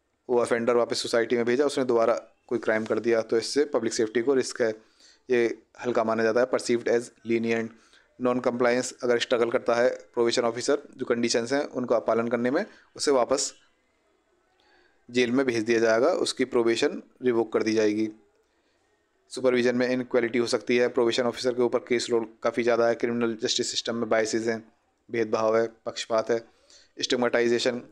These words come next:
अब वो वापस समाज में गया है, लोग बाग कहीं ये कहने लगे, "अरे ये तो गुंडा मावाली है," ये वो, तो वहाँ पर स्टिग्मेटाइजेशन और डिस्क्रिमिनेशन, भेदभाव फेस कर सकता है जो ऑफेंडर है। इससे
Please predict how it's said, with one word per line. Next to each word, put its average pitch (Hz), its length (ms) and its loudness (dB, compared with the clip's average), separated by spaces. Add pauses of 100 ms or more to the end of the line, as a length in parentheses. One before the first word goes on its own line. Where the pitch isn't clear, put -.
(100)
अब 120 80 0
वो 120 140 2
वापस 117 260 0
समाज 120 320 0
में 120 100 2
गया 120 180 2
है, 139 260 0
लोग 123 220 0
बाग 120 140 0
कहीं 120 180 -2
ये 120 80 -2
कहने 117 200 -2
लगे, 120 200 0
"अरे 123 420 -4
ये 123 60 4
तो 120 120 0
गुंडा 120 240 0
मावाली 117 360 2
है," 117 200 0 (440)
ये 113 140 4
वो, 147 340 0 (340)
तो 120 100 2
वहाँ 120 140 2
पर 120 340 0 (420)
स्टिग्मेटाइजेशन 120 680 2
और 131 120 -4
डिस्क्रिमिनेशन, 120 580 -2
भेदभाव 117 360 0
फेस 117 220 -2
कर 123 120 -2
सकता 117 280 -2
है 117 240 -2 (260)
जो 120 80 0
ऑफेंडर 117 420 0
है। 117 180 0 (280)
इससे 120 400 0